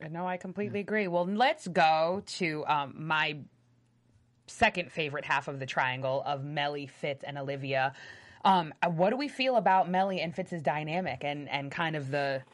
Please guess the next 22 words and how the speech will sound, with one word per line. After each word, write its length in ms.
I 60
would 160
say 240
they 200
were 160
really 420
<clears throat> 80
speaking 400
extremely 560
clearly 560
to 140
one 160
another 360
about 240
how 160
they 120
feel 260
about 220
each 120
other 300
in 160
the 100